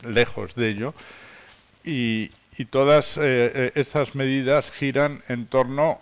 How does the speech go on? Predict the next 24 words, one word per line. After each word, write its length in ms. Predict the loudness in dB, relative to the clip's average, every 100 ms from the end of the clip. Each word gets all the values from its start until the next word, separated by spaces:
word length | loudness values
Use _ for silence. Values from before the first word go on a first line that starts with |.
| -4
a 140 | -2
lo 180 | 0 -2
que 140 | -4 -4
decía 420 | -4 -4 -2 0
antes 340 | -2 -4 -2
de 100 | -4
la 300 | -4 -4 -6
promoción 640 | -4 -4 -4 -6 -6 -6 -4
del 160 | -4
laicismo, 640 | -4 -6 -6 -6 -6 -6 -4
de 100 | -2
la 140 | -4
separación 600 | -6 -6 -6 -6 -8 -6
Iglesia-Estado 880 | -6 -6 -6 -6 -6 -2 0 0 -6 -12 -20 -20 -10
y 120 | -6
del 240 | -2 -2 -2
fin 300 | -4 -4 -2
de 100 | -2
los 340 | 0 -2 -4
privilegios 880 | -6 -6 -4 -4 -4 -6 -4 -4 -4
de 80 | -4
las 180 | -4 -8
confesiones 640 | -12 -12 -10 -8 -4 -4
religiosas 800 | -6 -8 -6 -8 -4 -6 -6